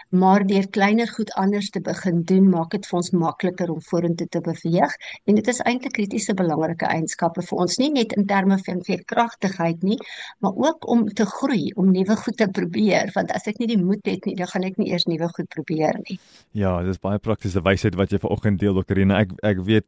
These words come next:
Speaker 2: net soos ons klaarmaak, dis definitief iets wat ek dink weer oor kinders wat sukkel. Ons moet hulle bietjie leer en ons moet hulle, s-, soos ons in Engels sê,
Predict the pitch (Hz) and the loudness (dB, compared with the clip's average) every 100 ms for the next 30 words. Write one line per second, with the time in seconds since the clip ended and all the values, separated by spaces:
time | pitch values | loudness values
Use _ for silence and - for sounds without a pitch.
0 | _ 104 113 110 107 110 - 123 110 110 | _ -2 0 0 0 -2 0 4 6 8
1 | 98 92 _ _ _ 101 131 120 151 160 | 6 4 _ _ _ 0 4 4 4 2
2 | - 127 104 110 - 117 107 95 107 92 | 2 -2 4 2 4 2 2 4 2 4
3 | 107 107 - 113 - - 120 110 90 - | 6 4 2 -2 0 4 6 6 2 -2
4 | - _ _ 101 - 120 - 104 127 113 | -12 _ _ -10 -2 -2 0 0 0 0
5 | 120 117 110 104 107 113 101 101 113 110 | -2 0 2 0 0 0 2 6 8 8
6 | - 117 117 110 104 107 110 104 98 - | 6 2 2 0 -2 -2 2 2 0 -6
7 | - - 107 101 90 - 107 98 | -12 -6 -4 -2 -4 0 0 0